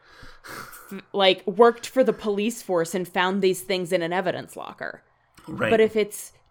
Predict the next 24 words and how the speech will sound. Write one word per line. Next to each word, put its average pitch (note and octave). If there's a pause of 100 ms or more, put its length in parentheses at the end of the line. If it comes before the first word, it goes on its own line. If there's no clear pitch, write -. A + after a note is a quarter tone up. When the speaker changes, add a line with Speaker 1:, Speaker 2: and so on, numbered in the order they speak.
Speaker 1:
two A#3+
thousand G3+
two, A3+
it's -
possible G3
that F#3+
somebody G3
who F#3
was F3
maybe F3
in G#3+
middle B3
school G3+
but G3
had E3+
an D#3+
older F#3+
sibling G#3
who F#3+
went E3
to A3
school B3+
with -
Mike D3+